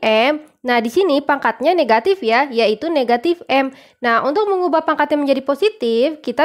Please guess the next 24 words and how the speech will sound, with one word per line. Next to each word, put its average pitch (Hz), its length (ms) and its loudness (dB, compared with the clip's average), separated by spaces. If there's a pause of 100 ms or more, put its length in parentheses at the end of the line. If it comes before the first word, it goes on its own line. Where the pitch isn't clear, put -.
bisa 302 160 0
turunkan 370 480 0
nih 370 160 -2
ke 320 80 -2
bawah 330 480 4
menjadi 226 320 -4
bentuk 277 240 -4
pecahan 262 560 0
ya. 233 240 2 (320)
Nah, 220 240 2
jadi 339 240 2
K 392 160 2
pangkat 330 320 0
min 415 240 0
M 240 240 0
itu 277 160 -2
akan 320 240 0
sama 330 240 0
dengan 262 400 0
satu 349 640 0
per 330 400 2
K 240 240 -2
pangkat 320 480 -2
M. 285 320 -2